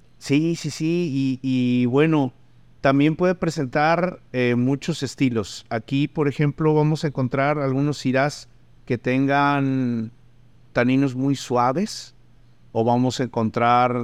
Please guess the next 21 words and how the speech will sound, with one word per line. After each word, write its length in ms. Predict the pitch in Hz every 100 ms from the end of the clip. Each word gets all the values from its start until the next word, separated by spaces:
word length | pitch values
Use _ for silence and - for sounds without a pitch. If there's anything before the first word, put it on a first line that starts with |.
| 120 -
eh, 480 | 113 110 107 104 98
algunos, 1120 | 107 107 117 123 127 127 123 120 107 - - - - - - - - - - -
eh, 360 | 110 107 107 104 113 117
más, 460 | 117 127 139 147 -
más 400 | 127 131 139 -
potentes, 600 | - 120 120 107 101 101
¿no? 280 | 107 127 170 - - - -
Eh, 480 | 107 110 110 110 104
depende 420 | 117 110 131 131 143
de, 680 | 143 139 135 123 120 113 - - - - - - - -
es 140 | 120
una 160 | 156 160
uva 200 | 156 151
que, 140 | 147
que, 300 | - - 135
que 120 | -
puede, 380 | 127 139 143 147 - -
puede 200 | 156 151
cambiar 340 | 143 139 139 139
mucho 380 | 143 139 143
su, 300 | 120 117 104